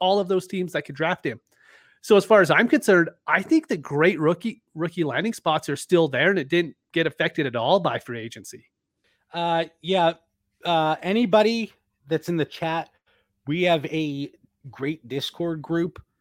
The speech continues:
Speaker 2: going twenty-four seven. I always, I always talk about it. I think we have folks from four different countries at this point.
Speaker 1: Mm-hmm.
Speaker 2: It's going twenty-four seven. I wake up and I have messages throughout the night. I'm like,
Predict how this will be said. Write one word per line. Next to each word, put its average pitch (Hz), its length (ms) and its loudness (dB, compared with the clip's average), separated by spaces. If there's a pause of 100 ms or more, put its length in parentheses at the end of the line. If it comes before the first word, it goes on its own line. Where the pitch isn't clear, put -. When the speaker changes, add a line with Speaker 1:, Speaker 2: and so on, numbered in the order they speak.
(360)
Speaker 2:
going 143 360 4
twenty-four 151 500 -4
seven. 143 280 0
I 139 120 4
always, 139 220 0 (140)
I 131 180 -4 (160)
always 135 300 -4
talk 143 320 0
about 127 220 2
it. 127 140 -2 (300)
I 139 80 -2
think 156 300 -2
we 165 100 2
have 147 240 0 (200)
folks 156 320 0
from 139 160 0
four 160 200 -6
different 151 280 0
countries 143 420 -4
at 151 80 -8
this - 120 -8
point. 160 360 -2 (120)
Speaker 1:
Mm-hmm. 180 260 -6
Speaker 2:
It's 135 120 0
going 156 280 2
twenty-four 156 480 -2
seven. 156 360 0
I 147 120 2
wake 147 280 0
up 147 160 -4
and 143 80 0
I 135 100 -2
have 127 200 0
messages 131 500 -2
throughout 139 260 0
the 127 60 -6
night. 127 200 -2
I'm 131 60 -6
like, 127 180 -4